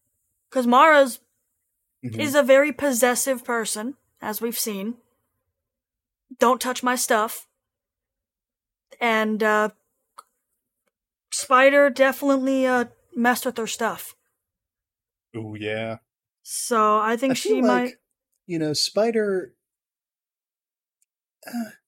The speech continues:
Speaker 2: you know, Spider's in a weird place. I think
Speaker 1: Yeah.
Speaker 2: I think the fact that he is connected to another character like Drifter,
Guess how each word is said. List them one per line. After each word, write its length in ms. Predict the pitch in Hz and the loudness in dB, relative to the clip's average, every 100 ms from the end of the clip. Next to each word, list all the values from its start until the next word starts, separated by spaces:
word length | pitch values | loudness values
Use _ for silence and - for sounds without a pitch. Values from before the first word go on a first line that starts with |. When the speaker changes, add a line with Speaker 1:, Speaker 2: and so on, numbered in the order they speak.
| _ _ _ _ _ _ _ _ _ | _ _ _ _ _ _ _ _ _
Speaker 2:
you 80 | 196 | -8
know, 80 | 190 | -6
Spider's 400 | - 233 254 156 | -4 -2 -2 0
in 100 | 143 | 0
a 80 | 120 | -2
weird 300 | 117 120 110 | -2 -4 -6
place. 420 | - 107 104 - - | -8 -8 -6 -10 -4
I 160 | 143 | -4
think 380 | 143 190 202 185 - | -4 -6 -6 -8 -8
Speaker 1:
Yeah. 580 | 247 226 214 208 208 214 | -6 -4 -4 -6 -8 -4
Speaker 2:
I 60 | 139 | -4
think 200 | 170 202 | -4 -6
the 100 | 156 | -4
fact 400 | 147 135 131 135 | 0 0 0 0
that 360 | 131 131 - _ _ _ _ | 0 0 -4 _ _ _ _
he 320 | - - 156 160 | -20 -12 -6 -4
is 140 | 139 | -4
connected 460 | - 127 120 123 123 | -6 -4 -4 -6 -6
to 140 | 123 | -4
another 240 | 113 110 110 | -4 -4 -8
character 360 | 113 110 117 | -6 -6 -4
like 200 | 107 101 | -6 -8
Drifter, 600 | - 107 104 - 143 151 | -12 -14 -14 -6 -4 -4